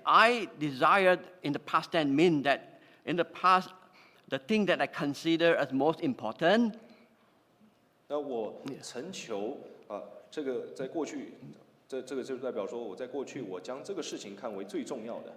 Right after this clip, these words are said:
Speaker 1: And now I still consider it as important.
Speaker 2: 那现在我仍然觉得它是重要的。
Speaker 1: So his desire of the Lord in the past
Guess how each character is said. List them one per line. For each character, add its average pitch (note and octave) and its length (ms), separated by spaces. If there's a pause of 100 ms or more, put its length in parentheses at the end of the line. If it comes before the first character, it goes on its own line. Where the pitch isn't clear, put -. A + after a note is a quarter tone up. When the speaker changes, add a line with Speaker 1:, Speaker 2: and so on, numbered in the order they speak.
Speaker 1:
And D3 200
now G3 300
I C3+ 160
still F3+ 480
consider D#3+ 720
it D3+ 140 (100)
as C3+ 120 (100)
important. C#3 560 (640)
Speaker 2:
那 G#2+ 240
现 C#3+ 280
在 A#2+ 260 (200)
我 F2 100
仍 F#2+ 240
然 G#2 200
觉 F2+ 120
得 F2+ 80
它 F#2+ 160
是 G2 80
重 A2 220
要 G2+ 140
的。 - 120 (180)
Speaker 1:
So G3+ 280
his A3+ 240
desire F3 600
of E3+ 140
the D3+ 120
Lord E3+ 320 (340)
in E3+ 120
the D#3 160
past G3+ 360